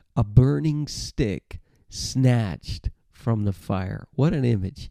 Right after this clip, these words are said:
"Is not this man a burning stick snatched from the fire?" Now Joshua was dressed in filthy clothes as he stood before the angel. This is a vision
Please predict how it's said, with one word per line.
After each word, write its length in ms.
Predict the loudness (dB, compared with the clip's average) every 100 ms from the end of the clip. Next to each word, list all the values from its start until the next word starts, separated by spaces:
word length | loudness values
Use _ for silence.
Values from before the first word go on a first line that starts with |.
| _
"Is 260 | 0 0 0
not 320 | -2 -2 -4
this 300 | -4 -4 -2
man 420 | -2 -2 -4 -8 -14 _ _ _
a 80 | -6
burning 460 | 2 4 6 4 0
stick 500 | -4 -4 -4 -4 -12
snatched 560 | -16 -6 -4 -4 -8
from 200 | -6 -4
the 60 | -4
fire?" 360 | -4 -6 -4 -4
Now 160 | -2
Joshua 800 | -4 2 2 4 0 -2 -8 -8 -10 _ _ -18 -18 _
was 200 | 2 2
dressed 520 | -2 0 0 0 -4
in 160 | -6 -6
filthy 520 | -8 -4 -4 -2 -6
clothes 600 | -2 -2 -2 -6 -12 -16 _ _ _ _ _ _ -6
as 140 | 0 0
he 120 | 0
stood 580 | -4 0 4 4 2 -4
before 380 | -6 0 0 2
the 200 | 0 -2
angel. 460 | -2 -2 -2 -6
This 220 | -4 -8 -6
is 80 |
a 80 | -8
vision 440 | -2 0 2 0